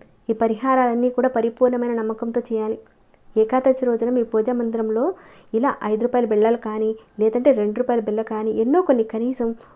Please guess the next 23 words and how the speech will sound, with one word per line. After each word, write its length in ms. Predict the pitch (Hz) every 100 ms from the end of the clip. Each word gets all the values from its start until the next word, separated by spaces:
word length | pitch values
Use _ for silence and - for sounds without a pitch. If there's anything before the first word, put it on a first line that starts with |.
| -
ఒక్క 160 | 190
రూపాయి 220 | 202 220 254
బిళ్ళైనా 380 | 220 220 240
సరే 380 | 262 247 220 359 - -
స్వామివారి 580 | - 214 233 277 254 220
దగ్గర 120 | 208
పెట్టండి, 500 | 240 220 - 214 214 - _ _
పెట్టి 180 | 262 262
పూజించండి. 640 | 339 233 226 220 220 220 214 - - - -
లక్ష్మీ 300 | 247 - 349
అమ్మవారికి 460 | 320 277 262 269 254
ధూప 300 | 247 254 254
దీప 240 | 233 240
నైవేద్యాలు 480 | 233 220 226 226 247
సమర్పించండి. 720 | 240 214 220 214 214 214 220 - - - -
తర్వాత 300 | 220 254 294
దీనిని 420 | 247 220 226 370 - - -
మీ 60 | 233
పర్సులో 380 | 226 208 - 262
కానీ 300 | 247 220 285
లాకర్లో 420 | 214 208 220 226
కానీ 180 | 233 247
పెట్టుకోండి. 500 | 214 - - 214